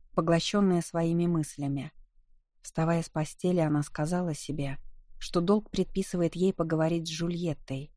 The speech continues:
Заставить ее отказаться от свидания,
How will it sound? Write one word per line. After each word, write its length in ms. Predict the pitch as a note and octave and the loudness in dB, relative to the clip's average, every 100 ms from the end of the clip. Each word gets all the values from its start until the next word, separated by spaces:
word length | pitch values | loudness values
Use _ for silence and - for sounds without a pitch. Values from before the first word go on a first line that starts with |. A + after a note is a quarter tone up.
| - - _ _ _ _ _ _ - | -20 -20 _ _ _ _ _ _ -14
Заставить 640 | G3 G3 - B3 A#3+ G#3 | -2 0 2 2 2 2
ее 260 | F#3 F#3+ G#3+ | -2 2 2
отказаться 680 | F#3+ - E3 F3 F3+ - D#3+ | 0 0 0 0 -2 -2 -4
от 100 | - | -4
свидания, 720 | - D#3+ F3 F#3+ D3+ D3 | -6 0 2 2 0 -2